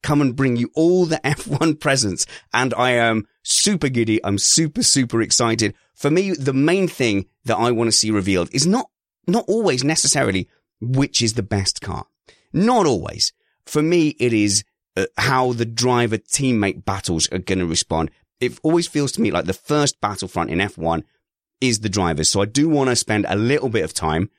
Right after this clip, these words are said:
talking about who has the most to lose and the most to gain. But first, you know, let's talk about the Australian Grand Prix. 'Cause when we turn up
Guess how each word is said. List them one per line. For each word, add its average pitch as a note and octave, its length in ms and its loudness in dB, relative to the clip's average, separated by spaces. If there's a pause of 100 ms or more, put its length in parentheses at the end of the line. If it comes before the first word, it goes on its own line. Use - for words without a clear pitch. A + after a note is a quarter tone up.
(240)
talking A2 260 -2
about F2+ 240 -2
who A#2+ 180 0
has G2 220 0
the G#2 80 -4
most G2+ 520 0 (280)
to A#2 100 2
lose G#2 500 0
and G2 180 -2
the G2 40 0
most G2+ 340 0
to - 60 -4
gain. F2+ 440 -2 (320)
But C#3 120 -4
first, C#3 360 -2
you A2 80 0
know, G#2 60 2
let's B2 280 0
talk B2 240 -2
about G2+ 240 -2
the G#2 240 0
Australian G2+ 720 0
Grand F#2+ 300 0
Prix. G#3 240 -2 (200)
'Cause C3 140 -2
when G#3+ 180 2
we C#3+ 120 -2
turn F3 280 2
up A#2+ 260 0